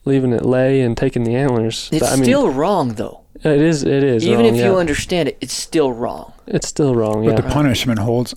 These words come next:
Speaker 3: <clears throat> excuse me, the punishment's different.
Speaker 2: Right.
Speaker 3: For sure, right?
Speaker 2: Right.
Speaker 3: I mean, we, I think we can all realize
Speaker 1: Oh,
Speaker 3: why
Speaker 1: yeah.
Speaker 3: the punishment is different, but you're right. It's still,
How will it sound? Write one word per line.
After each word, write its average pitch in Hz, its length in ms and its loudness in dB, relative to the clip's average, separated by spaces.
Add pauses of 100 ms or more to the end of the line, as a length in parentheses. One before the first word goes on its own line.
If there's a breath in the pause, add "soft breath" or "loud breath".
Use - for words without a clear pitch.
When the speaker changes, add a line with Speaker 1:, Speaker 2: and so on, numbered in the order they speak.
(100)
Speaker 3:
<clears throat> - 120 -10
excuse 123 520 0
me, 101 80 0
the 85 80 -2
punishment's 107 540 -2
different. - 440 -6 (500)
Speaker 2:
Right. 117 300 -4
Speaker 3:
For 117 80 -2
sure, 127 460 -2
right? 107 180 0
Speaker 2:
Right. 127 120 2
Speaker 3:
I - 40 2
mean, 98 100 2
we, 123 120 2
I 104 80 0
think 107 220 -2
we 101 80 0
can 98 140 -4
all 90 180 -2
realize 90 360 0
Speaker 1:
Oh, - 60 -10
Speaker 3:
why - 320 2
Speaker 1:
yeah. 123 160 0
Speaker 3:
the 117 140 -2
punishment 90 500 -6
is 92 80 -18
different, - 400 -8
but - 140 -8 (1000 loud breath)
you're 107 160 0
right. 95 200 -2
It's 101 140 -4
still, 95 520 -2